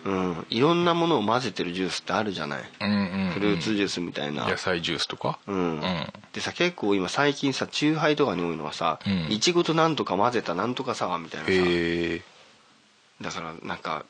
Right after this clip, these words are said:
Speaker 1: ブレンドしてある感じ。
Speaker 2: はいはいはい。
Speaker 1: だからなんなん、何味なの？
Speaker 2: ミックスがブームなんだね。
Speaker 1: そう。ミックスがブームなのかね。
Speaker 2: じゃあ。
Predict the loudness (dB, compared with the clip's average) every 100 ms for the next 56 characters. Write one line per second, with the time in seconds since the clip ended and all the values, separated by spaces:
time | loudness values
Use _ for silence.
0 | -16 -6 -2 0 0 0 0 -2 -4 -6
1 | -12 -8 -2 -2 -2 -4 -4 -6 -8 -12
2 | -18 -12 -4 -2 0 -2 -4 -12 -6 2
3 | 4 4 2 2 2 4 2 4 4 6
4 | 4 2 2 0 -2 -8 -8 -2 2 4
5 | 2 4 2 4 2 0 -2 -4 -4 0
6 | 0